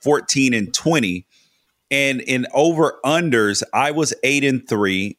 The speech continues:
for it brings me to a total of twenty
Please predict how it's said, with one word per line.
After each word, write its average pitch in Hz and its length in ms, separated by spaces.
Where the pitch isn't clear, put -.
for 131 240
it 104 100
brings 120 240
me 120 120
to 110 220
a 107 40
total 107 540
of 98 360
twenty 165 800